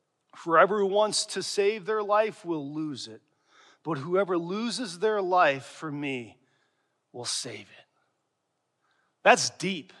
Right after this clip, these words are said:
Pathways Church. Right there, that verse right there is so profound. You wanna save your life, Jesus says,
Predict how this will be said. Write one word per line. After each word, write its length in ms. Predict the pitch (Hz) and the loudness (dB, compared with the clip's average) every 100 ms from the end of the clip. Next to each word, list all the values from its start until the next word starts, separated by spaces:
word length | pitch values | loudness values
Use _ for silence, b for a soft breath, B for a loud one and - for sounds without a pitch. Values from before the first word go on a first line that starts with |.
| _ _ | _ _
Pathways 360 | 143 127 147 123 | -2 -2 -2 -10
Church. 440 | - 139 131 - _ _ _ _ _ _ _ - | -10 -12 -14 -20 _ _ _ _ _ _ _ 2
Right 220 | 185 320 | 4 4
there, 260 | 277 277 226 B 208 | 4 4 2 B 6
that 160 | 285 | 6
verse 240 | 277 285 226 | 6 2 2
right 180 | 240 | 2
there 160 | 240 220 | 4 2
is 80 | 196 | 2
so 160 | 208 | 0
profound. 500 | 196 196 156 165 117 104 _ _ _ _ _ _ _ _ | -2 -4 -4 -2 -2 -6 _ _ _ _ _ _ _ _
You 140 | 220 330 | 6 10
wanna 180 | 339 | 10
save 300 | 302 294 302 | 8 4 2
your 100 | 285 | 2
life, 220 | 294 294 233 | 4 4 4
Jesus 300 | 277 233 180 | 0 0 2
says, 300 | 269 226 | 4 4